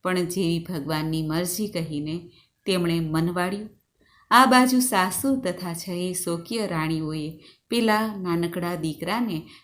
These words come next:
છાનો માનો લઈને એક બાળોતિયામાં લપેટી લીધો અને એક દાસી મારફતે તેને પહાડ પરથી નીચે ગબડાવી મૂક્યો.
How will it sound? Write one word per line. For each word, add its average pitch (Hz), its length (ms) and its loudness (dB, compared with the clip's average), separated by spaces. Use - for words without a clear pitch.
છાનો 190 600 0
માનો 160 400 2
લઈને 160 580 -4
એક 175 200 -2
બાળોતિયામાં 156 760 -2
લપેટી 175 480 -4
લીધો 208 320 -2
અને 240 220 6
એક 220 340 2
દાસી 190 420 0
મારફતે 185 580 -4
તેને 170 300 -4
પહાડ 170 580 -4
પરથી 160 540 -4
નીચે 170 360 0
ગબડાવી 160 500 0
મૂક્યો. - 580 2